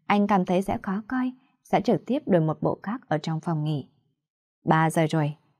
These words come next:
bảo bối có tiết học. Tần Bích Vũ ngồi ở trên giường do dự thật lâu,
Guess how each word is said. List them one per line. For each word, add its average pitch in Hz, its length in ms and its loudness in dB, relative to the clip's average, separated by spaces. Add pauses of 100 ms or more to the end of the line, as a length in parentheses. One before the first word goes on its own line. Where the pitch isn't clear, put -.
bảo 151 160 6
bối 151 280 4
có 196 100 2
tiết 269 200 -4
học. 170 220 -4 (520)
Tần 156 140 4
Bích 190 180 4
Vũ 170 100 4
ngồi 196 200 4
ở 156 200 2
trên 165 220 0
giường 160 240 0
do 170 200 -2
dự 170 260 -2
thật 170 180 -2
lâu, 220 260 0